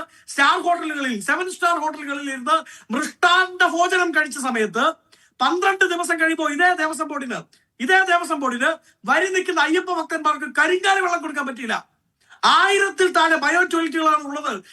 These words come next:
എന്ന് പറഞ്ഞ് ഇപ്പോഴത്തെ ദേവസ്വം ബോർഡിന്റെ പ്രസിഡന്റ് അവിടെ നിന്ന് കരയുന്നത് മീഡിയ വന്റെ ആർക്കൈവ്സിലില്ലേ? പലരും തലചുറ്റി വീഴുന്നത് നമ്മൾ കണ്ടില്ലേ? വിരിപ്പായി വെക്കാൻ ഇടയില്ല എന്നാ പറഞ്ഞത്. അതിന് പതിനഞ്ച് ദിവസം മുമ്പാണ് രണ്ട് ലക്ഷം രൂപയുടെ കിടക്ക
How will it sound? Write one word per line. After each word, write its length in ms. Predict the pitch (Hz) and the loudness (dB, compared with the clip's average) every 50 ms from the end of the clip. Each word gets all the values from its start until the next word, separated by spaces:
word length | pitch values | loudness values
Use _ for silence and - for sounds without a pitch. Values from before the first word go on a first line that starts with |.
| - - - 285 | -18 -6 -4 -4
എന്ന് 140 | 320 359 349 311 | -2 0 0 2
പറഞ്ഞ് 200 | 311 311 302 294 | 0 0 0 -4
ഇപ്പോഴത്തെ 300 | 240 - 339 359 349 339 277 262 | -2 -2 -2 0 0 -2 0 0
ദേവസ്വം 260 | 277 294 320 330 330 311 | 0 0 0 -2 -2 -2
ബോർഡിന്റെ 260 | 302 302 285 285 262 214 | -4 -4 -4 -4 -6 -6
പ്രസിഡന്റ് 420 | 262 247 - 302 320 311 277 247 208 170 - - - - 214 262 | -8 -8 -4 -2 -2 0 0 -2 -2 -4 -6 -12 -6 -2 0 0
അവിടെ 180 | 320 359 349 320 | 0 0 -2 -2
നിന്ന് 160 | 320 311 311 302 - 254 | -4 -4 -6 -4 -2 0
കരയുന്നത് 560 | 269 285 320 339 339 320 320 311 285 285 262 240 240 - 240 | 0 2 0 0 -2 -2 -4 -4 -2 -2 -4 -4 -4 -6 -6
മീഡിയ 200 | 285 311 330 330 330 | -4 0 0 0 0
വന്റെ 160 | 320 302 277 262 277 | 0 -2 -2 -2 -2
ആർക്കൈവ്സിലില്ലേ? 600 | 294 - 330 320 302 247 294 269 262 247 240 180 160 - _ _ _ _ _ _ _ _ _ _ _ _ 226 | -2 -4 -6 -8 -8 -8 -8 -6 -2 -2 -2 -2 -2 -6 _ _ _ _ _ _ _ _ _ _ _ _ 2
പലരും 340 | 262 311 359 381 381 359 - 311 | 2 4 4 4 2 2 2 2
തലചുറ്റി 400 | 285 320 349 349 359 359 370 359 339 | 0 2 2 2 0 2 2 2 2
വീഴുന്നത് 320 | 330 330 320 320 311 302 294 294 | 2 2 0 0 -2 0 0 0
നമ്മൾ 140 | 285 302 311 - 277 | 0 -2 -2 -2 -2
കണ്ടില്ലേ? 300 | 277 285 320 285 247 214 | -2 -2 0 0 0 0
വിരിപ്പായി 580 | 202 262 311 339 370 - _ 370 370 381 359 320 | 0 0 0 0 0 0 _ 2 2 2 2 0
വെക്കാൻ 260 | 311 - 311 302 269 254 | -4 -6 -4 -4 -4 -4
ഇടയില്ല 360 | 269 269 262 247 220 185 - - _ _ - 269 | -4 -4 -4 -4 -4 -4 -6 -10 _ _ -4 0
എന്നാ 140 | 311 320 294 254 | 2 2 0 0
പറഞ്ഞത്. 300 | 240 220 226 208 185 160 - - - - - _ _ - 202 233 | -4 -6 -6 -6 -6 -8 -10 -12 -18 -20 -20 _ _ -4 0 0
അതിന് 220 | 262 262 359 359 359 - 262 | 0 0 -2 -4 -4 -2 -2
പതിനഞ്ച് 340 | 240 240 285 311 320 320 311 | -2 -2 -2 -4 -4 -4 -4
ദിവസം 340 | 262 269 269 - 277 262 | -4 -4 -4 -4 -4 -4
മുമ്പാണ് 420 | 254 247 233 240 233 226 208 175 165 - - - 214 226 | -4 -2 0 0 0 0 -2 -4 -8 -12 -12 -2 0 0
രണ്ട് 220 | 269 294 311 320 320 320 | 0 0 -2 -2 -2 -2
ലക്ഷം 220 | 311 - 285 277 254 | -2 -4 -6 -8 -6
രൂപയുടെ 260 | 262 254 247 233 - - | -6 -4 -4 -4 -4 -2
കിടക്ക 260 | 214 208 233 233 | -2 -2 -2 -2